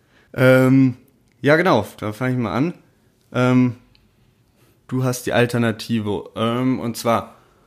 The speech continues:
stell dir vor, du bist in N R W unterwegs, ähm, und kannst dich jetzt entscheiden, ob du entweder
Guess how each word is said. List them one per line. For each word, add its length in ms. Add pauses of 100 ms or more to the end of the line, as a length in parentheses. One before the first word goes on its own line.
(440)
stell 240
dir 60
vor, 320
du 80
bist 240
in 100
N 140
R 140
W 260 (840)
unterwegs, 880
ähm, 540 (460)
und 200
kannst 260
dich 120
jetzt 160
entscheiden, 680 (220)
ob 200
du 80
entweder 720